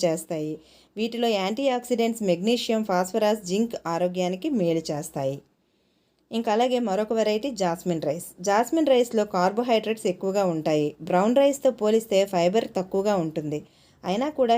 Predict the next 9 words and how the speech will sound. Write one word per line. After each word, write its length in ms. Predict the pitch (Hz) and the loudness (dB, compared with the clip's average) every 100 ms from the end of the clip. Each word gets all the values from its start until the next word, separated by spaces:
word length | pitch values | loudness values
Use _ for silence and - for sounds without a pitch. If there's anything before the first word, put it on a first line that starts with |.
| 214 | 2
వీటిలో 300 | 214 202 190 185 | -2 4 4 4
విటమిన్ 360 | 180 208 254 240 | 0 2 0 2
బి 80 | 214 214 185 | 2 2 0
మెటబాలిజంను, 720 | 175 202 220 208 202 196 254 254 - | 0 2 2 2 0 2 0 0 0
మెటబాలిజం 520 | 185 196 240 247 233 233 190 | -2 2 2 2 2 4 2
రేటును 280 | 190 214 190 | 2 -2 -2
పెంచి 260 | 185 185 277 185 | -2 0 -2 2
బరువును 300 | 180 220 247 202 | 2 2 0 -2
తగ్గించడంలో 640 | 170 185 180 185 185 | 0 -2 -2 -2 0